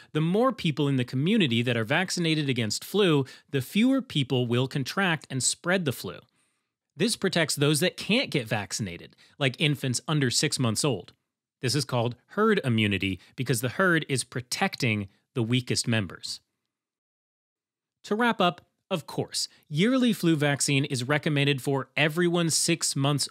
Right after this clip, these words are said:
old and over, with only a few exceptions. One,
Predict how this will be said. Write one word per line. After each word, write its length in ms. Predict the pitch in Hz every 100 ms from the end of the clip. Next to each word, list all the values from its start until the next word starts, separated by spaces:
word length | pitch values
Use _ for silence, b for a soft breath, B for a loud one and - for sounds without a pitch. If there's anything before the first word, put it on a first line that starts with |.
| -
old 360 | 202 147 131 - B B
and 100 | 120
over, 320 | 170 139 85 - _ _ _
with 120 | 165 151
only 320 | 208 226 247
a 60 | 233
few 280 | - 151 127
exceptions. 680 | 113 - 113 - - - - _ _ _ _
One, 340 | 190 220 147